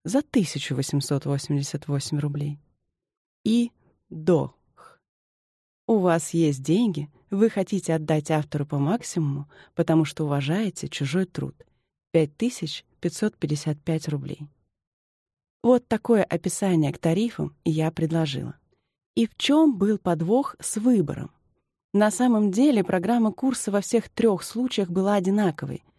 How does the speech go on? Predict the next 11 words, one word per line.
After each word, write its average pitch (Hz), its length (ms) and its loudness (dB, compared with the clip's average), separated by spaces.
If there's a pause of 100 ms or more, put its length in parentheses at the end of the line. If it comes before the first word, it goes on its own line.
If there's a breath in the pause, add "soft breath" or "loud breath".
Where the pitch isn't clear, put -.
(280)
Эта 226 220 0
небольшая 220 540 2
провокация 208 760 0
была 196 220 0
нужна 214 360 0
для 196 180 -2
того, 247 420 2 (460)
чтобы 311 320 0
заставить 202 640 2
людей 185 360 2
задуматься 202 760 0